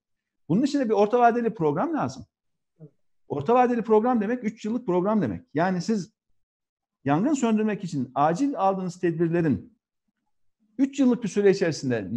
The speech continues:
nasıl geri döndürüleceğini eğer baştan açıklamazsanız, en azından bir niyet ifadesi ortaya koymazsanız herkes şüphelenir. Ve o ülkenin dışarıdan kaynak bulması zorlaşır.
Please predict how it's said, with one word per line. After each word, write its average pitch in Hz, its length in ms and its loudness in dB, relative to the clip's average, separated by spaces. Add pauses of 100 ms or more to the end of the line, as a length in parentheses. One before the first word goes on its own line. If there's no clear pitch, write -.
(140)
nasıl 262 420 0
geri 233 220 0
döndürüleceğini 185 600 -2
eğer 147 340 2
baştan 240 300 -2
açıklamazsanız, 160 840 -4
en 170 80 0
azından 214 320 0
bir 170 80 -2
niyet 180 320 2
ifadesi 175 400 -2
ortaya 147 320 -2
koymazsanız 139 760 -4 (680)
herkes 208 300 2
şüphelenir. 160 600 -4 (840)
Ve 185 280 0
o 240 180 0
ülkenin 196 580 -2 (520)
dışarıdan 190 720 0
kaynak 190 420 0
bulması 190 320 0
zorlaşır. 170 680 -2